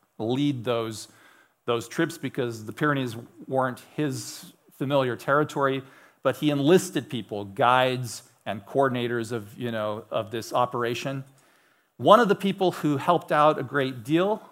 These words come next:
was a Catholic priest by the name of Father Jean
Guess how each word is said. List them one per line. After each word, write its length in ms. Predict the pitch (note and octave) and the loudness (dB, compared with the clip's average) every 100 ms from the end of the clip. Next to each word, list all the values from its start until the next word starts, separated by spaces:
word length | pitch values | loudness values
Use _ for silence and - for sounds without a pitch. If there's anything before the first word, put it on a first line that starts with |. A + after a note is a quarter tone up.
| _ | _
was 220 | B2+ B2 | -4 -4
a 60 | A2+ | -6
Catholic 680 | - D3 D3+ - A#2+ G2+ - | 0 4 4 0 -4 -4 -8
priest 480 | D3 G3 G3 - | -4 -4 -6 -8
by 160 | - A2 | -2 0
the 100 | A#2 | 0
name 240 | A#2+ A#2 A2 | -4 -6 -6
of 120 | G#2+ | -8
Father 680 | - C3 A#2+ A#2+ A2+ A2 A2 - | -2 2 4 2 -2 -4 -8 -14
Jean 500 | A2+ A2+ A2+ A2+ A#2 | -6 0 0 0 -6